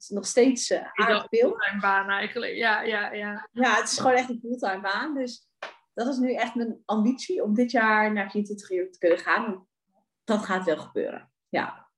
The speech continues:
Speaker 2: Ja, want dat is natuurlijk ook, hè, want op een gegeven moment moet je ergens een soort van aan die knop gaan draaien. Want als je niet meer tijd hebt om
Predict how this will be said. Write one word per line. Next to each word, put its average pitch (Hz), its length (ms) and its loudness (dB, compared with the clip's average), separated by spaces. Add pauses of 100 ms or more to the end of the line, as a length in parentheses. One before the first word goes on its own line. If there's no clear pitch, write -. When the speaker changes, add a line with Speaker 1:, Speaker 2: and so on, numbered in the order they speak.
(140)
Speaker 2:
Ja, 214 440 2
want 233 180 0
dat 262 180 2
is - 80 -12
natuurlijk 269 520 -4
ook, 240 280 -2
hè, 226 220 2
want 226 400 -6 (140)
op 214 100 -6
een 226 60 -8
gegeven 269 320 2
moment 220 200 4
moet 269 240 4
je - 160 -4
ergens 247 640 0
een 254 80 -10
soort 240 180 -4
van 233 200 -6 (140)
aan 233 160 0
die 240 80 4
knop 240 260 -2
gaan 226 180 -6
draaien. 220 460 4
Want 220 120 -4
als 220 160 -8
je 247 100 -2
niet 240 220 4
meer 233 260 2
tijd 233 320 0
hebt 233 440 -2
om 220 400 -6